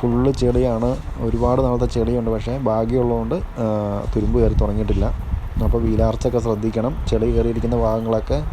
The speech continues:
മെയിനായിട്ട് നമ്മൾ ശ്രദ്ധിക്കണം കേട്ടോ. അപ്പോൾ മഴക്കാലത്ത് വണ്ടിക്ക് ഒരു എക്സ്ട്രാ കെയർ കൊടുക്കണം. ആ, ഇല്ലെങ്കിൽ ചെറിയ രീതിയിലാണേലും, ആ, തുരുമ്പ് കയറി തുടങ്ങിയാൽ അത് വലിയൊരു പണിയാവും. എന്തായാലും ശ്രദ്ധിക്കുക. ആ,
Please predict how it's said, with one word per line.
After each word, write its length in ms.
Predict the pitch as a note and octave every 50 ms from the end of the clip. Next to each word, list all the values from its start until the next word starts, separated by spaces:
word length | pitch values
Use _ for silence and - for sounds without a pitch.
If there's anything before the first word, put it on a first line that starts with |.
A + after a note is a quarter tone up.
| - -
മെയിനായിട്ട് 420 | A#2 A2+ G#2+ G#2+ G#2+ A2 G#2+ G#2+ A2+
നമ്മൾ 140 | A2 A2+ G#2+
ശ്രദ്ധിക്കണം 440 | G#2 G#2+ G2 G2+ G#2 G#2 G#2+ G#2
കേട്ടോ. 200 | G2+ G2 G2 G2+
അപ്പോൾ 1300 | G2 F#2+ - - - - - - - - - - - - - - - - - - - - - - - A#2
മഴക്കാലത്ത് 460 | A2+ A2 A2 G#2+ A2 A2+ A#2 A#2 B2
വണ്ടിക്ക് 300 | A#2+ A2+ A2+ A#2 A2 B2
ഒരു 100 | A2+ A#2
എക്സ്ട്രാ 300 | A2+ - - - A#2+ A#2
കെയർ 240 | A2 A#2 A2+ A2 A#2
കൊടുക്കണം. 400 | A#2 A2 G#2+ - G#2+ A2+ C#3 D3 - - - - - - - - - - - -
ആ, 360 | A2 G#2+ G#2+ A2 A2 A2+ A2+
ഇല്ലെങ്കിൽ 380 | A2+ A2+ A2+ A2 A2 A2 C3+
ചെറിയ 300 | C3 - A#2+ A2 A#2+ B2
രീതിയിലാണേലും, 680 | B2+ B2+ B2+ B2+ B2 B2+ B2 B2 B2 B2 B2+ C#3+ D#3 - - -
ആ, 80 | B2 A2+ G#2 A#2
തുരുമ്പ് 240 | A2+ A2 A2+ A#2+
കയറി 120 | A#2+ A#2 A#2
തുടങ്ങിയാൽ 380 | A#2 A#2+ A#2 A2+ - B2 C3
അത് 200 | B2+ A2+ A2+ A2+
വലിയൊരു 380 | A#2 A2+ A2 G#2+ A2+ A#2 - B2
പണിയാവും. 540 | A2+ - A2 A2 A#2 A#2 G#2+ G2+ A2+ D3+ D#3 - - - - - - - - -
എന്തായാലും 340 | A2+ A2+ A2+ A#2 A2+ B2+
ശ്രദ്ധിക്കുക. 580 | - - A#2 G#2+ G#2+ G#2+ G#2+ - - A2+ C#3 D#3+ - - - - - - - - - - - - - -
ആ, 60 | A2+